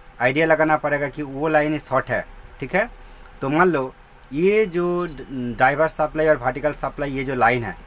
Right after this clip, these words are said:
ठीक है, मैं मीटर कॉर्ड घुमा लेता हूँ। देखिए ये डायोड कंडीशन शॉर्टिंग नहीं है, but शॉर्ट होगा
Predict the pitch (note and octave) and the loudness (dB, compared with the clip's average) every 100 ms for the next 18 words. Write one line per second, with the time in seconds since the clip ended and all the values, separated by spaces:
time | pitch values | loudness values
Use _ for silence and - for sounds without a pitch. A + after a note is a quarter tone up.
0 | - B2 A#2+ F#2+ G#2 A2 A#2+ C3+ C3 B2+ | -18 -10 -6 -6 -8 -6 -4 -4 -4 -6
1 | G#2 A#2+ B2 A#2 B2 B2 F3 - - - | -8 -4 -2 -2 -4 -6 -8 -14 -20 -16
2 | A2+ C#3+ - D3+ C#3 - - - D3+ D#3 | -8 -8 -4 -4 -4 -10 -16 -6 0 6
3 | D3+ D#3 D#3+ D#3+ D#3 D#3+ - C#3+ C3 D#3+ | 6 4 -2 -6 -6 -10 -6 -6 -4 -2
4 | D3+ C3 G#2+ B2 - - D#3 F3+ D#3+ C3 | -2 -2 0 -2 0 2 2 4 2 2